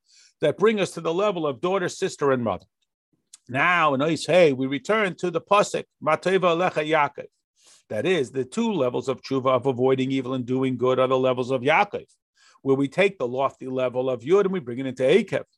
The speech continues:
because that's all about the deed, that we avoid the bad and we do the good, that through this we draw down the Yud into the level of Akev. And Yaakov is also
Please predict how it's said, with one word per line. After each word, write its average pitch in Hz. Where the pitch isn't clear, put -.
because 131
that's 180
all 127
about 127
the 131
deed, 170
that 113
we 131
avoid 139
the 135
bad 170
and 151
we 151
do 123
the 127
good, 175
that 98
through 202
this 123
we 123
draw 123
down 139
the 120
Yud 190
into 135
the 120
level 131
of 120
Akev. 131
And 95
Yaakov 131
is 123
also 127